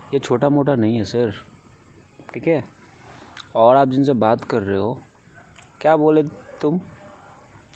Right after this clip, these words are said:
कितना मिलता है केस का? अरे यार, तुमको इससे क्या मतलब है? तुम रुपया लिए हो,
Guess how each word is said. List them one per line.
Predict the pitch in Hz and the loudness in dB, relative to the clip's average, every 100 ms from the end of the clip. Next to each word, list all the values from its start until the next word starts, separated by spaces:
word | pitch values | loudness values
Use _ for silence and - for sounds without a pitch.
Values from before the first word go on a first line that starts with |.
| - - | -14 -10
कितना | 117 135 | -2 2
मिलता | 135 120 113 | 4 2 2
है | 135 123 | 0 0
केस | - 104 - | -2 -6 -4
का? | 110 139 - - - - - - - - - - - - - - | -4 -4 -8 -18 -20 -20 -20 -20 -20 -20 -18 -16 -18 -18 -12 -2
अरे | 110 | 2
यार, | 131 131 | 2 2
तुमको | 139 131 143 | 0 2 0
इससे | 127 180 | 0 -4
क्या | 151 139 185 | -2 -2 0
मतलब | 185 165 156 | 0 0 2
है? | 131 113 98 | 2 2 0
तुम | - 120 123 | -2 0 2
रुपया | 127 127 127 127 151 | 2 0 2 4 4
लिए | 139 120 117 | 4 2 2
हो, | 107 95 98 | 2 -2 -6